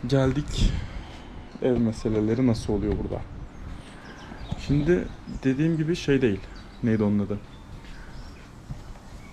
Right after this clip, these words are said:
Buradan açık, karanlık. O zaman şöyle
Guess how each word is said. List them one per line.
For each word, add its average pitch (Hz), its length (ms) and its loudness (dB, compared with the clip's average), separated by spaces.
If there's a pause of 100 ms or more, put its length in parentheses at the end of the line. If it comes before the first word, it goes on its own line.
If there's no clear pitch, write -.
(960)
Buradan 107 260 2 (220)
açık, - 300 -6
karanlık. 113 600 2
O 117 60 6
zaman 113 360 6 (1120)
şöyle 107 520 6